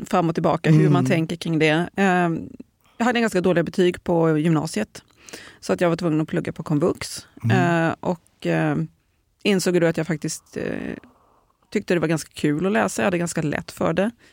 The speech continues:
Speaker 1: Det var helt ointressant hela grundskolan igenom, egentligen hela gymnasiet.
Speaker 2: Okej.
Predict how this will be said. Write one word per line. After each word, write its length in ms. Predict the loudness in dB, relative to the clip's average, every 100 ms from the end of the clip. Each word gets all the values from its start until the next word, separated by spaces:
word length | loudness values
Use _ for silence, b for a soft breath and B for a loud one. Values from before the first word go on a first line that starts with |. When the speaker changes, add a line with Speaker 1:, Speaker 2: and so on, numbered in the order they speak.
| B B -4
Speaker 1:
Det 80 |
var 80 | 0
helt 260 | 2 0 0
ointressant 560 | -2 -2 -4 -2 -4
hela 280 | 0 2 2
grundskolan 560 | 0 -2 -2 -2 0 0
igenom, 300 | 2 2 2
egentligen 280 | 0 0 0
hela 180 | 0
gymnasiet. 640 | 0 0 -2 -4 -8 -8 B B B
Speaker 2:
Okej. 300 | -6 -6